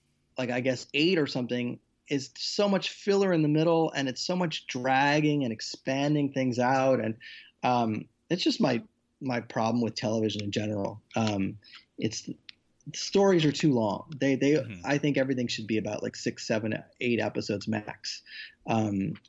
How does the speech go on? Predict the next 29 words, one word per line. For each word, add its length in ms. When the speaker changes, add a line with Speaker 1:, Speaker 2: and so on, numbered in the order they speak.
Speaker 1:
and 100
I, 380
I 40
think 140
you 80
could 140
probably 260
do 140
that 160
with 80
Twin 220
Peaks 300
as 140
well. 420
Um, 380
these 180
things 200
don't 260
need 220
to 60
be 140
the, 320
this 160
long. 340
And 360
so, 580
yeah, 400
it's 200
been, 400